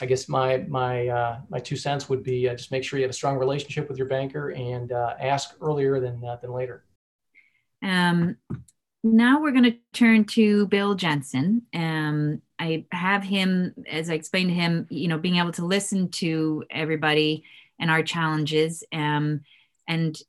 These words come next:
Speaker 2: um, get some advice, um, some insights. Y-, you know, he's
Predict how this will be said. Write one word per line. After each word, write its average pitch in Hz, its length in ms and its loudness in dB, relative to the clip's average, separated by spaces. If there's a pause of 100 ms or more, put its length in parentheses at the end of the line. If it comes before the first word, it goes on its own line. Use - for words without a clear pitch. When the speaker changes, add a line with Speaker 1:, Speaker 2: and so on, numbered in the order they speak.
(100)
Speaker 2:
um, 156 380 -2
get 180 260 -2
some 156 480 -2
advice, 165 840 0
um, 147 420 0
some 165 180 -4
insights. 156 720 0
Y-, 139 140 -12
you 160 140 -4
know, 147 160 0
he's 151 400 -6